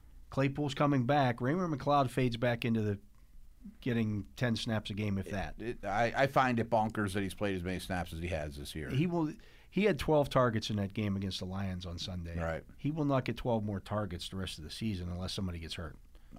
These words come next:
Speaker 2: I hope
Speaker 1: At least
Speaker 2: not.
Speaker 1: he shouldn't.
Speaker 2: Right, right, right.
Speaker 1: Yeah.
Speaker 2: And, and it, it, there's a little bit of a cheat code there that I'm gonna shovel it to you and that gets your targets. You know,
Speaker 1: They didn't
Speaker 2: I mean,
Speaker 1: do anything with those, though.
Speaker 2: But they
Speaker 1: Like,
Speaker 2: didn't do anything with them. And
Speaker 1: Yeah.
Speaker 2: again, he's,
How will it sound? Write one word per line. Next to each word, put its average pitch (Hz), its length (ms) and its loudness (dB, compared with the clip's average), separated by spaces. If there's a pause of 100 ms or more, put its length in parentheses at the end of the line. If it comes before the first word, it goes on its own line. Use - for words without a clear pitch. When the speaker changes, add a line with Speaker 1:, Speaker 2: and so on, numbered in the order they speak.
(400)
Speaker 2:
I - 100 -12
hope 107 180 -4
Speaker 1:
At 123 60 4
least 147 160 6
Speaker 2:
not. - 60 4
Speaker 1:
he 131 80 6
shouldn't. 107 380 4 (100)
Speaker 2:
Right, 104 280 6
right, 92 180 2
right. 85 340 0
Speaker 1:
Yeah. 131 100 0
Speaker 2:
And, 131 100 -4
and 143 280 4 (560)
it, - 160 -2
it, 107 560 -6
there's 139 140 4
a 143 40 6
little 165 140 8
bit 151 80 6
of 131 60 0
a 127 40 4
cheat 127 300 -2
code 120 260 6
there 110 300 6
that 101 160 0 (320)
I'm 139 80 6
gonna 135 100 6
shovel 110 400 4
it 104 80 2
to 120 100 2
you 107 240 4
and 101 140 2
that 101 160 0
gets 104 180 -2
your 98 100 2
targets. 101 600 0
You 110 60 -2
know, 98 80 -2
Speaker 1:
They 277 80 6
didn't 254 160 6
Speaker 2:
I - 20 2
mean, 202 100 2
Speaker 1:
do 277 140 6
anything 143 320 4
with 104 120 -2
those, 95 260 -2
though. 80 100 -4
Speaker 2:
But 117 140 0
they 104 120 0
Speaker 1:
Like, 127 120 0
Speaker 2:
didn't - 20 -6
do 80 60 -8
anything 76 180 -6
with 73 120 -10
them. 82 200 -10
And 85 160 -4
Speaker 1:
Yeah. 95 260 0
Speaker 2:
again, 104 380 -2
he's, 95 400 -6